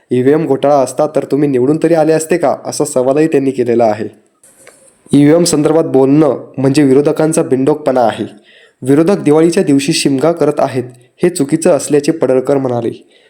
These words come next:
यावेळी पडळकरांनी राहुल, राष्ट्रवादी काँग्रेसचे अध्यक्ष शरद पवार आणि काँग्रेस खासदार राहुल गांधी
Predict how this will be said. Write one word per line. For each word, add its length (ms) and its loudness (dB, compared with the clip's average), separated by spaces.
यावेळी 260 4
पडळकरांनी 680 0
राहुल, 340 0
राष्ट्रवादी 460 0
काँग्रेसचे 440 0
अध्यक्ष 380 -2
शरद 260 0
पवार 320 0
आणि 120 0
काँग्रेस 440 -2
खासदार 320 -2
राहुल 240 0
गांधी 260 -2